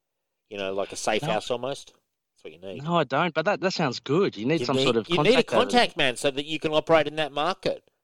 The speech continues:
Speaker 1: on, on
Speaker 2: <laughs>
Speaker 1: that, on that economy. If you're gonna
Speaker 2: Exactly.
Speaker 1: exist-
Speaker 2: I mean, for,
Speaker 1: Yeah.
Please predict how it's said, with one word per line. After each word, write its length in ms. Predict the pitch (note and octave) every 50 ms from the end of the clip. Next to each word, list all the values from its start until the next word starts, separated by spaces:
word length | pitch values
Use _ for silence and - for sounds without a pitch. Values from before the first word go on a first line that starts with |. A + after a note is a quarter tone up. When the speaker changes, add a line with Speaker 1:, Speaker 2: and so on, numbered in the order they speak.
| _ _ _ _ _ -
Speaker 1:
on, 160 | C#3 C3 C#3+ -
on 160 | - C#3+ C#3+
Speaker 2:
<laughs> 20 | D#3
Speaker 1:
that, 160 | D3 D3 - -
on 160 | D#3+ D#3 D3+
that 120 | D3+ D3
economy. 600 | C#3 - - D#3 D3+ E3+ A3 A#3 D#3+ E2+ - - _ _ _ _ _ _ _ _ _ _ _ _ -
If 60 | -
you're 160 | C#3 C#3 D3+
gonna 100 | C#3 E3+
Speaker 2:
Exactly. 200 | E3 D#3 F#3+ G#3
Speaker 1:
exist- 100 | G3+ E3 E3
Speaker 2:
I 20 |
mean, 180 | F3 F3 E3 D3
for, 340 | - - F3+ F3+ F3+ F3+ F3 - -
Speaker 1:
Yeah. 180 | - - -